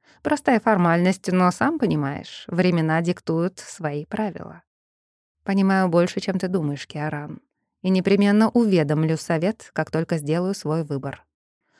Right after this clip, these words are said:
«Что ж, хорошо». Киаран несколько недовольно кивнул. «И, надеюсь, ты помнишь о завтрашнем приёме по случаю рождения моего младшего сына. Надеюсь, вы с супругой разделите с нами эту радость». «Мы непременно посетим это торжество».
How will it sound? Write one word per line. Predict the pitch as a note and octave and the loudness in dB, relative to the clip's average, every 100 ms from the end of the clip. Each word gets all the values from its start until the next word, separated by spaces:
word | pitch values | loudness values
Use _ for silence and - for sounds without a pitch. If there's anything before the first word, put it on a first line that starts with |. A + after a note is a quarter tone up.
| _ | _
«Что | - - D4+ | -4 2 2
ж, | - C#4 A#3+ | 0 -2 -2
хорошо». | - G#3+ E3 - - E3 A3 _ _ _ _ - | 0 2 2 0 -4 -2 -4 _ _ _ _ -4
Киаран | C4 C4 C#4 | 0 4 6
несколько | A3 G#3 - G3+ G#3+ | 6 4 2 2 6
недовольно | G3+ F3+ F3+ F3 D#3+ E3 | 6 6 4 4 2 0
кивнул. | - D#3 D3 - - _ _ _ _ | -4 -4 -6 -8 -16 _ _ _ _
«И, | - | -4
надеюсь, | D#3+ D#3+ D#3 D#3+ - | -2 0 0 0 -2
ты | D3+ | 0
помнишь | G3+ D4 G#3 C#3+ - | 4 4 4 2 -2
о | D3 | -2
завтрашнем | D#3 D3+ D#3 - E3 D#3 | -2 -2 -6 -2 -2 0
приёме | D#3+ D3+ F3 B3+ B3 - | 0 2 2 2 0 -2
по | D#3+ | -8
случаю | - E3 D#3+ F3+ F#3 | -2 -2 0 0 0
рождения | F3 D#3+ E3 F3 F3 F3 | 0 0 0 2 0 0
моего | F3+ E3+ E3+ F3 | 0 0 0 2
младшего | F3 E3 - F#3+ G3 | 2 0 -2 -4 -4
сына. | - D3 D3 E3 _ _ _ _ | -6 -10 -10 -14 _ _ _ _
Надеюсь, | D4+ C4+ G#3+ G3 G3+ | 2 4 6 4 2
вы | G#3+ G3 F#3 | 2 2 2
с | |
супругой | - F#3+ F3+ E3+ F3 F#3+ | 0 -2 2 2 4 4
разделите | F#3 E3 A#3 D4+ C#4 D#3 | 4 4 2 2 -2 -4
с | - | -2
нами | D3+ D3+ D3+ | -2 0 -2
эту | E3 - D3+ | -4 -4 -4
радость». | D3 D3 D3+ - - _ _ _ _ _ _ | -4 -6 -12 -18 -20 _ _ _ _ _ _
«Мы | F#3 A#3+ | 2 4
непременно | C#4 C4+ G#3+ F#3 F#3+ G3 | 4 4 2 4 2 0
посетим | G3+ - G#3+ - D3 C#3+ | -4 -6 -6 -4 -4 -4
это | D3 C#3+ | -6 -6
торжество». | D3+ D3 D#3 - D3 D3+ | -6 -6 -8 -8 -10 -10